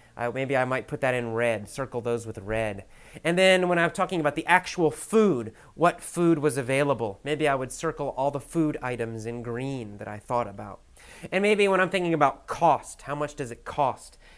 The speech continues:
and saving money and how cheap it is, maybe I'd put that in blue. So then after I'm finished, I have maybe three or four different colors on the page,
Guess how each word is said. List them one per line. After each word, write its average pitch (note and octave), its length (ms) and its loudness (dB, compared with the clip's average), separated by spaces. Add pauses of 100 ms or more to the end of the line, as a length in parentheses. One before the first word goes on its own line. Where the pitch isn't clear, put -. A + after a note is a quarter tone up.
and A2+ 220 -8
saving C#3 500 0
money A#2+ 400 0
and G#2 120 -8
how C3 120 -2
cheap - 380 -6
it C3+ 100 0
is, A#2 420 -2 (240)
maybe F3 220 2
I'd E3 160 4
put E3+ 200 2
that C#3+ 180 8
in C#3 160 0
blue. B2+ 480 4 (560)
So A3+ 100 2
then C4+ 200 10
after A#3 400 6
I'm G3+ 140 6
finished, A#3 480 4
I F3+ 100 4
have F#3 320 2
maybe F#3 260 0
three G3+ 340 2
or G3 100 4
four F#3 380 -2
different E3 380 -6 (400)
colors C#3+ 460 2
on D3 180 0
the D#3+ 60 -2
page, B2 560 -4